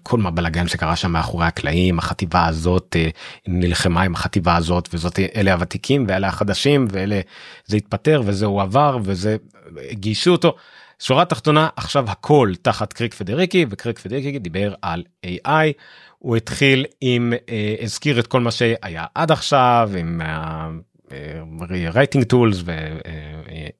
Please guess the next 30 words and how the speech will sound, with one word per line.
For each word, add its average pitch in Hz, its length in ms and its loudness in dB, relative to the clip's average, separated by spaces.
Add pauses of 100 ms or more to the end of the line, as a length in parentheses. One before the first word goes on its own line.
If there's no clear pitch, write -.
(400)
image 107 220 0
playground, 135 420 4
כל 208 120 4
הדברים 139 300 6
האלה, 135 120 6
כל 165 180 4
מה 135 100 6
שהיה 110 180 2
עד - 80 -6
עכשיו, - 220 0
שזה 82 220 -6
לא 95 120 -6
מי 113 140 2
יודע 101 360 0
מה, 175 220 0
אבל 214 180 -2
זה 247 120 0
מה 233 120 -2
שיש 208 260 -2
עכשיו, 180 320 2
ומשתמשים 98 480 -4
אוהבים 131 260 -2
את 135 60 -4
זה, 107 80 -6
ובלה 73 160 -10
בלה - 120 -16 (140)
בלה, 85 240 -4
וכל 78 200 -12
הדברים 76 320 -14
האלה. 180 220 -6